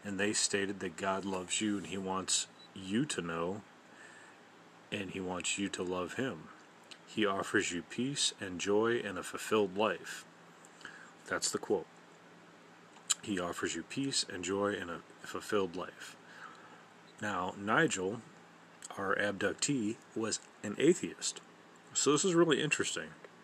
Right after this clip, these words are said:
You know, I mean, either he's making it up as a joke or he's being a hundred percent serious.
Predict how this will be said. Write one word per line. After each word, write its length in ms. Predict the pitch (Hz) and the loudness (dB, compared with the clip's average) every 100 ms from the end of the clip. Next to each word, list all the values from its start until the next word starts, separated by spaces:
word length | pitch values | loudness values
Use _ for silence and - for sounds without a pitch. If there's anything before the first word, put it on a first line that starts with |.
| - - - | -20 -12 -4
You 60 | |
know, 260 | 101 95 98 - - - - - - - - - | -2 0 -4 -8 -12 -10 -12 -16 -20 -20 -18 -4
I 80 | 107 | 0
mean, 360 | 107 98 95 90 - - - - | 2 2 0 -4 -16 -20 -2 4
either 280 | 123 123 | 8 10
he's 160 | 113 98 | 8 6
making 320 | 107 120 113 | 6 6 6
it 80 | 104 | 6
up 160 | 95 98 | 4 2
as 100 | 85 | -2
a 80 | |
joke 460 | 78 101 117 131 - - | 0 4 4 2 -6 -4
or 420 | 98 87 87 90 - - - | 0 2 2 0 -6 -18 -4
he's 180 | 110 90 | 0 0
being 220 | 107 95 | 0 0
a 40 | |
hundred 200 | 87 92 | 0 0
percent 240 | - 98 82 | -2 -2 -2
serious. 500 | - 98 - - | 0 0 -2 -8